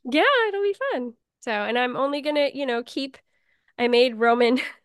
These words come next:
<laughs> I made Roman film me for B-roll this past weekend on another video I'm wanting to make for Copilot.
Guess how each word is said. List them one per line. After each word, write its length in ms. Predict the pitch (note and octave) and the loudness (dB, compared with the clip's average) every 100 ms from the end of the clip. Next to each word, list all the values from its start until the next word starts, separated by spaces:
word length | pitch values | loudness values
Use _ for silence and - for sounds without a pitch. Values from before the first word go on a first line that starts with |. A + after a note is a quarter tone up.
| _ | _
<laughs> 460 | _ _ - B4+ - | _ _ -10 -8 -4
I 60 | E4 | -2
made 200 | D#4+ C4+ | -2 -2
Roman 320 | C4 C4+ C4+ | -2 0 -2
film 280 | C4 A#3+ B3 | -2 -4 -2
me 140 | A#3+ | -2
for 180 | A#3 A3 | -2 -8
B-roll 600 | G#3 G#3 G#3 G3 F#3+ F3+ | -8 -2 -2 0 0 0
this 200 | F3 G#3+ | -2 -6
past 320 | - G3 G3+ G#3 | -2 -2 -2 -6
weekend 440 | G#3 G3 F#3 F#3 | -6 -4 -4 -6
on 160 | - F#3 | -6 -4
another 380 | F#3 F#3+ F#3+ G3+ | -4 -4 -2 -4
video 400 | G3 G3+ F#3+ F3+ | -2 -2 -2 -2
I'm 220 | F3+ F#3+ | -4 -4
wanting 240 | F#3 F#3 G#3+ | -2 -4 -4
to 100 | G3 | -6
make 260 | F#3+ - | -8 -8
for 160 | - F#3+ | -10 -12
Copilot. 800 | - A3+ G#3 F#3+ F#3 F#3+ F#3+ - | -6 -6 -2 -4 -4 -4 -6 -8